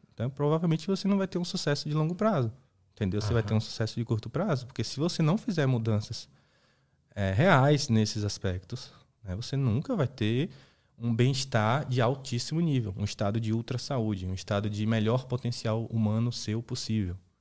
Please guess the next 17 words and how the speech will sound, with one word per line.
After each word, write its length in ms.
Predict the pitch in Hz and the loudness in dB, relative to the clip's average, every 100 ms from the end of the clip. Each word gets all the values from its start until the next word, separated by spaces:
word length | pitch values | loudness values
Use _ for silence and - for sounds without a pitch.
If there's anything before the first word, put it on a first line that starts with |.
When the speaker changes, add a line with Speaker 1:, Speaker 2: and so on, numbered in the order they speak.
| _ - | _ -8
Speaker 1:
entende? 260 | 92 135 | -4 -4
Você 400 | 147 - 117 131 151 - _ - - _ | -4 -4 -2 -2 -4 -14 _ -20 -20 _
não 180 | - 139 | 2 4
vai 120 | 160 | 4
conseguir 400 | 185 180 165 143 | 4 2 2 0
chegar 340 | 131 139 143 147 | 0 0 4 6
lá 220 | 143 165 | 6 4
se 160 | - | 2
você 220 | 202 196 190 | -2 -2 -2
atropela, 640 | 175 175 - 127 143 170 - _ _ _ | -2 -4 -2 0 0 -2 -8 _ _ _
é, 380 | 113 117 113 104 | -2 2 2 0
precedentes 540 | - 135 135 131 139 135 | 0 0 2 2 0 2
básicos 560 | 123 135 160 131 117 | 4 4 4 -2 -6
pra 180 | - 104 | 2 2
esse 320 | 95 - 104 - - _ _ | 2 0 -8 -10 -18 _ _
bem-estar, 500 | 98 95 - 90 80 - - | -4 -4 -2 -2 -4 -14 -20
entendeu? 500 | 92 - 98 92 139 | -12 -2 0 0 -2